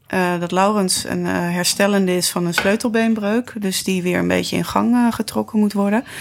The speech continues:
Nou, dat doet hij dan wel graag in de bergen, want het is gewoon fijner fietsen. En, eh, dat er ook nog twee vrienden mee zijn, Karsten Kroon en, eh, Elke van der Wal. En dat die, eh,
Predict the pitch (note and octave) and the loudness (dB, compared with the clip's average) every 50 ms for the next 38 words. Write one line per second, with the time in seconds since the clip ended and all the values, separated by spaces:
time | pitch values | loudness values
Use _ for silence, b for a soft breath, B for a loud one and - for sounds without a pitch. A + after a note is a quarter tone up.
0 | B B B B B B B B - E3 E3+ D#3+ D#3 - D#3+ - - D#3+ D#3 D#3 | B B B B B B B B -2 0 0 0 -2 -4 -6 -4 -2 -2 0 0
1 | D#3 D#3 D#3 D#3 D#3 D#3+ E3 D#3 - - E3 D#3+ E3 E3 - F3+ E3+ D#3+ D#3 D#3 | 0 0 0 0 0 0 -2 -2 -2 0 0 2 0 2 2 2 2 2 0 0
2 | D#3+ E3 D#3+ - - F3+ E3 E3 E3 E3 - - - E3+ E3+ E3+ E3+ - - - | 0 -2 -2 -2 -4 -4 -2 -4 -4 -6 -6 -4 -4 -4 -4 -4 -6 -10 -12 -6
3 | - - F3+ E3+ E3+ E3+ D#3+ - - F3+ - - - A3+ - B B B B B | -2 -2 0 0 0 -2 -2 -2 -4 -2 -2 0 -2 -2 -4 B B B B B
4 | B B B B B B B - - G3 G3 F#3+ F#3+ F#3 - - F#3 F#3 F3+ F3+ | B B B B B B B 2 4 6 6 6 4 4 4 4 6 6 6 6
5 | F3+ F3 F3 F3 E3+ F3 F3 - - - F#3+ G3 F#3 - - - E3+ E3+ - - | 6 6 4 4 4 4 2 4 4 4 4 4 2 0 2 2 2 2 2 2
6 | F#3 F#3 F#3+ F#3+ F#3 F3+ F3 F3+ F3 F#3 F3 F3 F3+ - F#3 F3 F3 - - - | 2 2 4 2 2 2 2 2 2 0 0 0 -2 -4 -4 -4 -4 -4 -4 -2
7 | F3+ E3+ E3+ E3+ E3+ - - - F3 F3 G3 A3 A3 A3+ - - F3+ F3 E3+ E3+ | -2 -2 -2 -4 -6 -10 -4 -2 0 2 2 2 0 -2 -2 -2 -2 -2 -2 -2
8 | E3+ E3+ E3+ E3+ - - E3+ E3+ E3+ - - - F3 E3+ E3 D#3+ E3 E3+ G3 B3 | -4 -4 -4 -6 -4 -2 -2 -2 -2 -4 -6 -4 -4 -2 -2 -2 -2 -2 -2 -2
9 | - B B B B B B B B B B B B B - - E3+ E3+ E3 E3 | -4 B B B B B B B B B B B B B -6 -4 -4 -4 -4 -6
10 | D#3+ - F3 E3 D#3+ - _ _ - E3+ - - D#2+ | -6 -6 -8 -10 -10 -12 _ _ -10 -8 -8 -8 -8